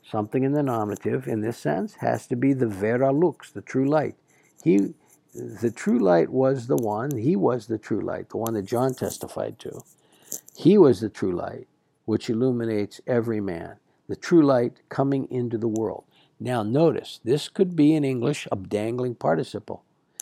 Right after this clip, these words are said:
And in fact, in some manuscripts, I know this from having taught the fourth gospel many times,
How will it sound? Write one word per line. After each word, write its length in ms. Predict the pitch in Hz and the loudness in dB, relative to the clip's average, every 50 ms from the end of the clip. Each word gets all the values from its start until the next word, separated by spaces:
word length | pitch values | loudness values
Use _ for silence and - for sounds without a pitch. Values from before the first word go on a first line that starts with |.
| - - - - - _ _ _ _ _ - - | -6 -6 -6 -6 -12 _ _ _ _ _ -6 -2
And 220 | 123 127 120 110 | 0 0 2 0
in 100 | 107 95 | 0 -2
fact, 800 | - - - 196 - - 190 180 160 - - - - - - - | -4 -2 -2 -2 0 2 4 4 2 2 -2 -10 -18 -20 -14 -8
in 140 | - 113 98 | -6 -6 -6
some 420 | - - - - 208 240 262 240 | -6 -4 2 4 4 6 6 4
manuscripts, 880 | 196 190 190 202 202 185 147 - - - - 87 87 107 - - - - | 4 2 2 4 2 2 0 -2 -2 -6 -6 -6 -4 -4 -6 -8 -8 -8
I 140 | 117 117 117 | -6 -6 -4
know 220 | 113 120 120 123 | -4 -2 0 0
this 180 | 123 123 120 - | 0 0 -2 -4
from 200 | - - 107 101 | -6 -8 -6 -4
having 340 | 104 107 113 110 104 92 - | -4 -4 -4 -4 -6 -8 -8
taught 420 | - - 143 151 151 - - _ _ - - - - - _ - - - | -2 2 4 4 4 2 -2 _ _ -20 -20 -20 -20 -20 _ -20 -8 -2
the 240 | 107 104 98 95 | 0 2 2 2
fourth 400 | 87 - - - 110 101 98 - - | 0 0 0 2 2 2 2 2 2
gospel 420 | - 101 101 104 - - - 95 | 4 4 4 4 2 -2 -6 -4
many 300 | 98 104 117 117 123 113 | -2 -2 0 0 0 -2
times, 500 | 104 - - 90 90 82 - 143 143 - | -2 -4 -4 -4 -4 -6 -8 -12 -14 -18